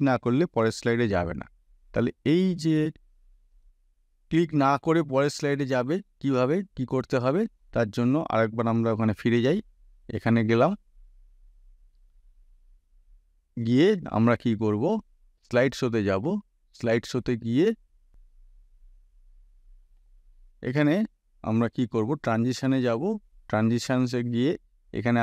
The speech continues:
আমি টাইমগুলো দিয়ে দেব। টোটাল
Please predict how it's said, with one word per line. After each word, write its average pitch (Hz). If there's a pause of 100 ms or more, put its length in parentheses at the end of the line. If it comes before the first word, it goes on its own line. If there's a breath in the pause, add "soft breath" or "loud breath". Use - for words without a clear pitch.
আমি 120 (1200)
টাইমগুলো 139 (120)
দিয়ে 107
দেব। 82 (1200)
টোটাল 135